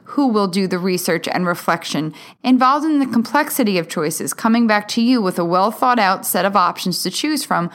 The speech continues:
without much mental anguish. For example, while planning the summit for this September, there are a lot of new ideas I've had, and rather than painstakingly anguish over which ideas to move forward on, I've delegated tasks to my assistant so she can research them further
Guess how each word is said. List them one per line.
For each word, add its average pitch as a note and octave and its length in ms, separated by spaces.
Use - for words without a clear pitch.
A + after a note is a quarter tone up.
without C4+ 420
much A3 300
mental G3 400
anguish. - 560
For C4 120
example, A#3+ 640
while A3+ 160
planning D#4 380
the C4 100
summit C4 320
for A3+ 100
this G#3 160
September, G3+ 560
there G3 220
are A3+ 60
a A3+ 60
lot A#3+ 280
of B3+ 100
new A#3 160
ideas G3+ 420
I've F3+ 160
had, E3 240
and F#3 200
rather G#3+ 240
than A3 180
painstakingly C4 960
anguish A3 420
over F3+ 220
which F#3+ 220
ideas F#3+ 320
to F#3+ 120
move F3 140
forward C4 380
on, C3 260
I've G3+ 160
delegated C#4 520
tasks A3+ 360
to A#3 60
my A3 120
assistant F#3+ 560
so A3+ 140
she D4+ 240
can C#4 200
research A3 460
them F3+ 160
further A3+ 540